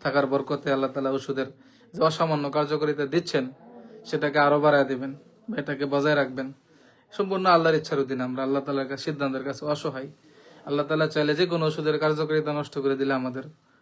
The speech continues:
করার কিছু নেই। তো এজন্য, আহ, সবার যেটা হালাল টাকা ওইভাবে দিবেন, ব্যাংক থেকে টাকা তুললে বা এলোমেলোতে দিলেন এরকম না। আহ, আর, আর যে চারটা নাম্বার নিয়ে দিয়েছি, চারটা নাম্বার থেকে আপনারা যোগাযোগ করে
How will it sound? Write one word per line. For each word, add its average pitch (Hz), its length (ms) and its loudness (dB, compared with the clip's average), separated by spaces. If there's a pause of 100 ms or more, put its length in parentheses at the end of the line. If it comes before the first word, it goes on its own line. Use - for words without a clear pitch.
(140)
করার 151 300 2
কিছু 135 200 -8
নেই। 139 160 -14 (1700)
তো 160 100 6 (200)
এজন্য, 165 280 6
আহ, 156 760 4
সবার 143 340 4
যেটা 135 260 -4 (260)
হালাল 139 300 4
টাকা 147 180 0
ওইভাবে 139 380 4
দিবেন, 123 260 -4
ব্যাংক 127 200 -4
থেকে 139 180 -4
টাকা 139 220 0
তুললে 139 300 -2
বা 131 60 -4
এলোমেলোতে 135 500 -2
দিলেন 131 220 -2
এরকম 131 260 -6 (100)
না। 143 60 -14 (2000)
আহ, 135 240 0 (280)
আর, 147 80 6 (120)
আর 156 220 4
যে 156 80 -2
চারটা 165 300 4
নাম্বার 165 340 6
নিয়ে 175 180 0
দিয়েছি, 175 280 2 (120)
চারটা 151 200 0
নাম্বার 151 340 0
থেকে 143 140 -2 (100)
আপনারা 139 240 0
যোগাযোগ 151 400 0
করে 151 220 2